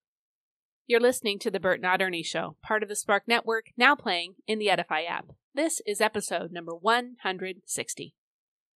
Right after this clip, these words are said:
Alrighty, so the passage I'm reading is Matthew twenty-four, and I'm going to read from, I'm gonna stick with, uh, the New Living Translation that I just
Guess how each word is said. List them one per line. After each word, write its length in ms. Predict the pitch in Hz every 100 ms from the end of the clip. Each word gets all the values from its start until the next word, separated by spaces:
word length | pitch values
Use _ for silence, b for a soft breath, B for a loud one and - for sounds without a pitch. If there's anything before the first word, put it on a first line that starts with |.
| _ _ _ _ _ _ b b b b -
Alrighty, 340 | 208 262 269
so 140 | -
the 100 | 185
passage 500 | 175 - 220 - 285
I'm 220 | 247 247 247
reading 400 | 202 175 185 277 _ _ _ _ _ -
is 280 | 190 175 -
Matthew 540 | 170 180 247 247 262 _ -
twenty-four, 680 | - 196 214 - 175 - - _ _ _ _ -
and 420 | 196 196 196 196
I'm 120 | 208 214
going 280 | 254 370 415
to 160 | - 277
read 580 | 196 220 214 214 208 -
from, 600 | - 185 190 185 185 185 _ _ _ _ _
I'm 180 | - 339
gonna 200 | 453 381
stick 320 | - 240 -
with, 200 | 214 196 - -
uh, 120 | 185 180
the 180 | 180 165
New 280 | 180 220
Living 260 | 202 175 175
Translation 680 | - 175 175 185 180 - 180
that 120 | 165
I 120 | 170
just 300 | 196 247 233